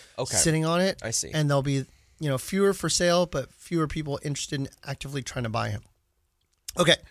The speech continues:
Speaker 2: Chiefs side, we've got Mahomes, Kelce, Rashee Rice, and Pacheco. You're telling me that Pacheco's questionable?
Speaker 1: He is questionable right now. Yeah, he's listed on the injury report with an ankle and toe injury. He is questionable. He did not practice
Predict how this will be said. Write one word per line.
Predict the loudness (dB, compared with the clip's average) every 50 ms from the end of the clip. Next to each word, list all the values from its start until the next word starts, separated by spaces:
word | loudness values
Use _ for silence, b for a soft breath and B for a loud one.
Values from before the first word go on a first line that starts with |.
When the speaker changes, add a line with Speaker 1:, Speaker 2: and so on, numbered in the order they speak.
| b b b b b b b b b b b b 2
Speaker 2:
Chiefs | 6 8 8 8 8
side, | 8 8 6 6 4 -2 -14 -10
we've | -8 -2 2
got | 4 4 4
Mahomes, | 4 4 4 6 6 6 6 4 2 -2 -4 -8 _ _ _ _ 2
Kelce, | 6 6 6 6 6 4 2 0 0 -2 -4 b b b b 0
Rashee | 2 4 4 4 2 0 0
Rice, | 4 4 4 6 4 4 0 -2 -4 _ -6
and | -4 -4 -4 -4 -8 _ _ _ _
Pacheco. | -6 -4 -2 0 0 0 0 0 -2
You're | -2 -2 -4 -4
telling | -4 -4 -2 -2 -2
me | -2
that | -4 -4
Pacheco's | -6 -6 -4 -4 -2 -2 -4 -4
questionable? | -2 -4 -2 -2 -2 -4 -4 -6 -8 -8 -8
Speaker 1:
He | _ -6 -4
is | 0 2 2 2 2 0
questionable | -2 2 2 4 4 6 4 2 2 0 -2 -2 -2 0 2
right | 4 4 4 4
now. | 2 2
Yeah, | 4 4 4 4
he's | 2 2 2
listed | 2 2 2 2 0
on | -2
the | -2
injury | -2 -2 -2 -2 -2 -2 0 -2
report | -2 -4 -2 -2 0 0 0 0
with | -2 -2 -2
an | -6 -2 0
ankle | 0 0 2 0 0 0
and | 0 0 -2
toe | 0 0 2 2 2
injury. | 2 0 0 -2 -2
He | 0 -2 -2 0 -2
is | -2 -4
questionable. | -2 0 0 2 2 0 0 -2 -2
He | 0 0
did | 0 0 2
not | 4 4 2 2
practice | 2 2 4 4 4 2 -2 -2 -2 -2 -2